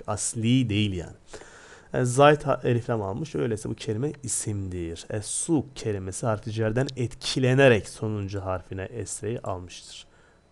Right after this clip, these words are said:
Öyleyse bu kelime nedir? Bir diğer, e, belirti olarak, alamet olarak yine isimdir. İsimler mecrur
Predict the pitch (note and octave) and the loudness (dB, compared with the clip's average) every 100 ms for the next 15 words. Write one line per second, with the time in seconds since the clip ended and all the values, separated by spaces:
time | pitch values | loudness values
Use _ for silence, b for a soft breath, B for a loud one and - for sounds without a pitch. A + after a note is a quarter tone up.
0 | - A#2 G#2+ G2 G2 G2+ - A2+ G#2+ G#2 | -2 0 2 0 -6 -6 -2 0 0 0
1 | B2+ E3+ - _ - A2 G#2+ G#2 G#2 G2 | -2 -4 -10 _ -10 -4 -2 0 0 0
2 | - G2+ F#2+ F#2 F#2 F#2+ G2 G2 G2+ G2 | -4 -6 -6 -4 -6 -6 -8 -4 -2 -4
3 | - G#2 G2 G#2 - G#2 G2+ F#2 - G#2 | -4 -6 -4 -6 -6 -4 -4 -6 -8 -8
4 | G#2 - B2+ D3 - - G2+ - - B | -8 -6 -6 -6 -8 -10 -12 -16 -20 B
5 | B B B - - E3+ D#3+ E3 D#3+ C3+ | B B B -8 0 2 6 10 10 10
6 | C3 B2+ B2+ D3+ | 6 8 6 6